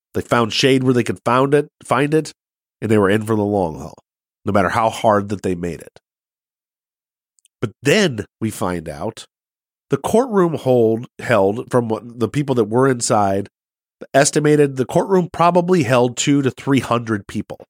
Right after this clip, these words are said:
at least two hundred people. I was told by three different people that every single person in that parking lot could have fit into that courtroom.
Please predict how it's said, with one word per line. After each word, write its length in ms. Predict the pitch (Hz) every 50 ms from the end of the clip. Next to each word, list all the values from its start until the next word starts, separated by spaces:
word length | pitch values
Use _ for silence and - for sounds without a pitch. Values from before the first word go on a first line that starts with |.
| _ _ _ -
at 120 | 120 120
least 360 | 139 143 160 165 - - -
two 200 | - - - 147
hundred 400 | 120 - 113 104 101 104 92 -
people. 320 | - 95 92 - - - - _ _ _ _ _ _ _ _ _ _ _ _ _ _ _ _ _ _ _ _ -
I 60 | 127
was 100 | 127 127
told 140 | 143 139 127
by 100 | 117 107
three 240 | - - 151 180
different 260 | - 160 151 151 139 -
people 220 | 151 139 123 117
that 140 | 113 - - _
every 260 | - 147 147 143 156 156
single 320 | - 160 160 151 147 131
person 340 | - 139 135 123 - 113 104
in 100 | 104 104
that 180 | 107 98 -
parking 300 | - 123 113 113 - 120
lot 260 | 117 117 113 113 127 - _ _ _ _ _ _ -
could 160 | - - 143
have 100 | 127 -
fit 200 | - - 123 120
into 180 | 113 101 92 95
that 200 | 98 92 82 -
courtroom. 360 | - 104 95 - - - -